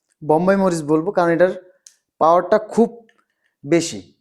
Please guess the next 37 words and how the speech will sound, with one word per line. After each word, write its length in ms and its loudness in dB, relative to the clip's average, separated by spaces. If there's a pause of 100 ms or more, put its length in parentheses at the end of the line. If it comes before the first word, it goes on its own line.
(320)
তো 60 0
আপনারা 240 2
দেখতে 260 0
পাচ্ছেন 320 -2
আমি 160 0
এটার 140 -2
সাথে 240 -2
দিলাম, 340 -2
but 140 0
এখানে 260 -6
কোনো 220 -6
ধরনের 280 0
সুইচ 400 -4
নাই, 300 0 (540)
এখানে 220 0
শুধু 240 -6
just 240 -4
একটা 140 -6
চার্জিং 440 -2
পোর্ট 260 -2
আছে 320 -2 (520)
এবং 200 -4
সরাসরি 500 0
যে 120 0
আমার 160 2
কারেন্টের 320 0
প্লাগটা 400 -2
আমি 120 -4
খুলে 300 -2
নিলাম। 320 -6 (1600)
সরাসরি 340 -2
আমি 200 0
আমার 200 2
কারেন্টের 340 0
প্লাগটা 340 -2
খুলে 280 -2
নিয়ে 280 -4